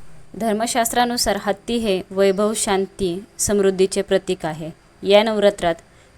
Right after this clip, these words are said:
कोणत्या गोष्टी फलदायी ठरेल, तर चला जाणून घेऊया. त्या अगोदर चॅनलला सबस्क्राईब केलं नसेल, तर लगेच सबस्क्राईब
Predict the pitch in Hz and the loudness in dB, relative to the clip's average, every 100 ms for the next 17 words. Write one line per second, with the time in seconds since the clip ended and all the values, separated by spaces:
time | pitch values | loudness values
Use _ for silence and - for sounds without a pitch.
0 | - 233 226 254 247 - 254 269 220 208 | -2 0 2 2 2 0 -2 0 0 4
1 | 214 214 220 185 165 - 190 190 208 202 | 4 2 0 0 -2 -6 -6 -2 2 2
2 | 196 190 190 190 180 170 170 - _ _ | 4 4 4 2 2 0 -2 -6 _ _
3 | 226 220 233 247 - 226 226 226 233 233 | 4 6 6 2 2 0 0 2 2 2
4 | 202 - 208 208 208 208 202 180 165 - | 0 0 0 0 0 4 4 4 0 -2
5 | 190 190 196 - 208 - - 190 | 2 4 4 4 2 -2 0 0